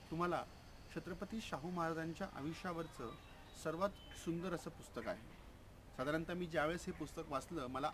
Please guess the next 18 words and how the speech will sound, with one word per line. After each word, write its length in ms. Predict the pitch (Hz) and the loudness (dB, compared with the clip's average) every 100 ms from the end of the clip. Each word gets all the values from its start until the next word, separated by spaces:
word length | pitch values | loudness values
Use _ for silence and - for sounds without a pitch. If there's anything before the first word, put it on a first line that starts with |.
| - | 2
आठ 260 | 151 170 | 2 2
दिवस 340 | 170 143 156 151 | 0 0 0 0
हे 80 | 165 | -2
पुस्तक 320 | 156 - 151 | -4 -4 -4
वाचायला 320 | 139 120 131 | -2 -2 -2
लागले 240 | 123 113 110 | -2 -2 -2
होते. 320 | 107 - - - - - - - - - - - | -4 -8 -12 -14 -14 -12 -12 -12 -12 -12 -6 2
त्या 180 | 180 226 - | 4 4 4
आठ 240 | 170 190 | 4 4
दिवसामध्ये 600 | 196 165 185 175 165 123 - - - | 2 2 2 0 0 -2 -6 -8 -4
मी 140 | 170 | -2
छत्रपती 480 | 165 156 160 170 185 | -2 -2 -4 -2 -4
शाहू 260 | - 139 160 | -4 -2 2
महाराजांच्या 540 | 156 151 151 156 170 | 2 2 0 0 -2
जीवनावरच्या 600 | 131 135 143 151 147 151 | -2 -2 0 0 -2 -4
बारीक 400 | 131 123 123 156 | -2 2 2 0
सारीक 300 | - 143 151 151 | -2 -4 -2 -2
गोष्टी 420 | 131 - 151 | -4 -2 -2